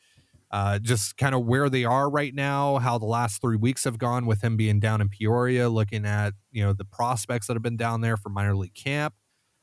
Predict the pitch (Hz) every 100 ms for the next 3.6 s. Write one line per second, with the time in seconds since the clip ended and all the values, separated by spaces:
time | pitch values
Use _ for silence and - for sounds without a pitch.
0 | - 95 92 98 104 147 156 156 127 -
1 | - - 98 - - 180 220 226 214 196
2 | - 220 208 208 208 - - - - -
3 | 151 - - 185 180 175